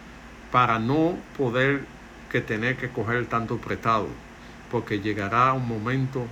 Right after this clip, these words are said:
que el país se iría en bancarrota porque no tendrá para cubrir los compromisos. Hay que seguir trabajando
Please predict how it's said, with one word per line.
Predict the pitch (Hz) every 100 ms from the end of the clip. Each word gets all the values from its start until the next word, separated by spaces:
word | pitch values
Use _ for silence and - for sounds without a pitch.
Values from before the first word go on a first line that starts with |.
| - - -
que | 110
el |
país | 95 98 107 120 120 - - - - - - - -
se | - 107
iría | 110 104 123 139 123
en | 110
bancarrota | 117 117 101 101 120 120 113 98 - -
porque | 110 107
no | 104 123
tendrá | 113 104 107 110 110 - -
para | 107 101
cubrir | - 104 98 113 117
los | 104 98
compromisos. | 98 95 92 90 92 - - - - - - - -
Hay | 117 123
que | 127
seguir | 113 113 95 139 147 135
trabajando | 127 110 98 101 131 135 131